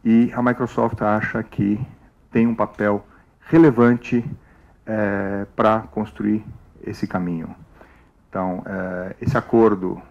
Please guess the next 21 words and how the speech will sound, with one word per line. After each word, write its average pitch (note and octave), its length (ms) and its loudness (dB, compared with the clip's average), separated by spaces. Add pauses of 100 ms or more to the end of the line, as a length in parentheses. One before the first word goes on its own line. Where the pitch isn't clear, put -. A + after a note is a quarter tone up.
(160)
junto A2+ 360 -6
com - 180 -4
esses - 160 -6
investimentos A2 480 0
que - 80 -6
a - 20 0
Microsoft G2+ 600 -2
fez, - 520 -2 (440)
vai, G#2 200 -2 (200)
eh, G2+ 200 -6
estimular A#2+ 580 4
o G2+ 60 2
empreendedorismo, G#2 840 0 (380)
estimular C3 500 4
a A2 40 4
inovação, G#2+ 680 0 (460)
estimular C#3 460 4
o B2 40 4
desenvolvimento A#2 460 0
de A#2 80 -4
talentos A2+ 720 -4